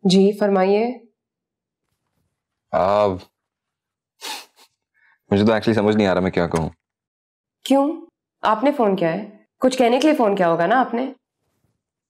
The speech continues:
Speaker 2: आ, वैसे तो जब मैं कॉल करता हूँ, आप मेरी कॉल रिसीव ही नहीं करती, तो मैंने सोचा कि मैं आपको कॉल करके चेक कर लूँ कि आपने अपना नंबर तो नहीं चेंज कर लिया।
Speaker 1: पहले तो चेंज नहीं किया था, लेकिन शायद अब करूंगी मैं। अब आपको पता चल गया कि ये फोन on है,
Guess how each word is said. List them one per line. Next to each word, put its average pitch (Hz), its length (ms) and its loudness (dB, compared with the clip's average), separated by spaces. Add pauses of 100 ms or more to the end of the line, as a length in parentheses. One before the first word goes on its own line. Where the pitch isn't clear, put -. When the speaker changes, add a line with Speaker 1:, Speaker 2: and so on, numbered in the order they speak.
(640)
Speaker 2:
आ, 101 340 2 (2000)
वैसे 101 240 -2
तो 131 60 2
जब 123 100 0
मैं 120 120 2
कॉल 113 200 0
करता 113 240 -2
हूँ, 110 140 2
आप 101 60 0
मेरी 101 180 2
कॉल 98 180 0
रिसीव 98 280 0
ही 101 60 2
नहीं 98 100 2
करती, - 360 -12
तो - 460 -20 (200)
मैंने 80 240 -10
सोचा 85 280 -4
कि 85 100 -12
मैं 82 80 -10
आपको 80 180 -8
कॉल 80 220 -2
करके - 220 -6
चेक - 220 -4
कर 90 80 -2
लूँ 104 140 0
कि 104 60 0
आपने 87 180 -2
अपना 90 180 -4
नंबर 85 260 2
तो 98 80 -2
नहीं 104 120 -2
चेंज 92 200 -4
कर 78 120 -4
लिया। 78 200 -4 (340)
Speaker 1:
पहले 247 240 2
तो 262 120 0
चेंज 226 280 4
नहीं 185 200 2
किया 180 160 0
था, 226 120 0
लेकिन 240 200 2
शायद 202 220 0
अब 196 160 -2
करूंगी 175 340 2
मैं। 156 280 -6 (760)
अब 208 120 0
आपको 226 200 0
पता 247 240 0
चल 262 180 2
गया 294 140 2
कि 320 120 2
ये 302 80 4
फोन 285 200 0
on 226 220 2
है, 339 320 -4